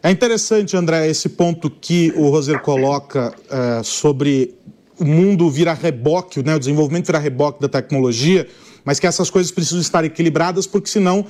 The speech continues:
ninguém vai conseguir aproveitar. Porque de início pode até ser divertido, uma internet mais rápida para jogar, para você conseguir consumir fi-, o streaming,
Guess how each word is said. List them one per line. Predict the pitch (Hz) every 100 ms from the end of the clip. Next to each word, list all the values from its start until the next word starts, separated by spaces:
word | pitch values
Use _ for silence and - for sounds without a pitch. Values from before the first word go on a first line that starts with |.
| - -
ninguém | - 233 196
vai | 202
conseguir | 202 190 202 202
aproveitar. | 196 196 208 214 143 120 - _
Porque | 170 185
de | 196
início | 208 233 233
pode | 214 233
até | 214 220 233
ser | - 240
divertido, | 208 233 - - 226 160
uma | 160
internet | 165 160 170 165
mais | 156 127
rápida | 156 - 143
para | 156 143
jogar, | 127 107 151 185 170 135 - - - -
para | 151
você | 151 170
conseguir | 156 156 151 135 160 135 -
consumir | 160 156 - 151 147
fi-, | - 123 131 135
o | 135
streaming, | 135 - - 165 160 135